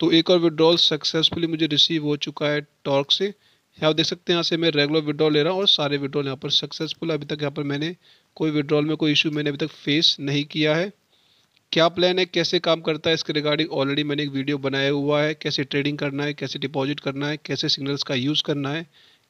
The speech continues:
कैसे यहाँ से आप जो है every minute यहाँ से आप प्रॉफिट जनरेट कर सकते हैं। तो वीडियो का लिंक आपको इस वीडियो के डिस्क्रिप्शन में मिल जाएगा, वीडियो को चेकआउट कर सकते हैं।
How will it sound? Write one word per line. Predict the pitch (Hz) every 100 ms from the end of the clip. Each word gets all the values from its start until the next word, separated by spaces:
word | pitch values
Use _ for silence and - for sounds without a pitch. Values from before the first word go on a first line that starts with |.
| -
कैसे | 165 - 170
यहाँ | 151
से | 147 151
आप | 143
जो | 139 143
है | 156 - _ 151
every | 151 151 160
minute | 156 151 147
यहाँ | 135
से | -
आप | 139
प्रॉफिट | 147 127 156
जनरेट | 135 135 127 139 - - _ _ _ -
कर | 160 160
सकते | 170 - 175
हैं। | 175 208 -
तो | 160
वीडियो | 147 156 165
का | 165
लिंक | 160 165 -
आपको | 139 -
इस | 151
वीडियो | 147 147
के |
डिस्क्रिप्शन | 147 139 147 - 151
में | 151
मिल | 143 139
जाएगा, | 147 156
वीडियो | 147 143
को | 139
चेकआउट | 139 143 135
कर | - 135
सकते | 156 - 170
हैं। | 196